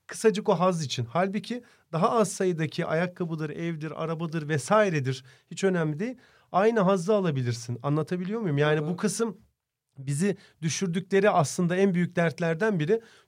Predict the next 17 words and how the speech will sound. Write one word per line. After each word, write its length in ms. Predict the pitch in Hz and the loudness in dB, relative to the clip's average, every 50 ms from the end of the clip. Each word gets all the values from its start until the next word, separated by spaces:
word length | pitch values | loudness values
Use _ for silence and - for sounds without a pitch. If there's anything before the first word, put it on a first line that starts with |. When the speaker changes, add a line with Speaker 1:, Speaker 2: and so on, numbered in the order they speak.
| _ - | _ -6
Speaker 1:
Bir 100 | 254 233 | -4 -2
de 80 | 262 185 | -2 -2
şunu 220 | - - 226 196 | -2 -2 -4 -4
söylemek 480 | - - 180 160 151 143 139 135 131 135 | -4 -4 -4 -2 -2 -2 -2 -4 -4 -6
lazım. 380 | 127 123 123 117 131 175 175 _ _ | -4 -4 -4 -6 -8 -12 -16 _ _
Onu 200 | - 160 160 160 | -8 -6 -6 -6
söyleyeyim. 440 | - - - 151 143 131 135 160 165 - _ _ _ _ _ _ _ _ - | -6 -6 -6 -4 -2 -2 -4 -4 -6 -12 _ _ _ _ _ _ _ _ -12
Bizde 200 | 202 196 180 220 | -10 -2 2 4
öyle 180 | 208 196 196 180 | 4 4 4 2
bir 100 | 180 160 | 0 0
durum 280 | 175 175 175 175 160 147 | -2 -2 0 0 0 0
var. 220 | 131 120 117 - - _ _ _ _ _ _ _ _ _ _ - | 0 0 -2 -6 -14 _ _ _ _ _ _ _ _ _ _ -8
Tişört 420 | 190 175 - 202 196 185 180 185 | -8 -4 0 2 2 2 2 0
on 200 | 190 185 185 180 | 0 0 2 2
liraya 260 | 175 175 180 180 175 165 | 0 0 0 -2 -2 -4
buldum, 200 | 170 160 190 175 | -6 -8 -8 -6
kaçırmayayım. 600 | - 175 170 - - 175 160 139 123 113 113 | -4 -4 -4 -2 -4 -4 -2 -2 -2 -2 -4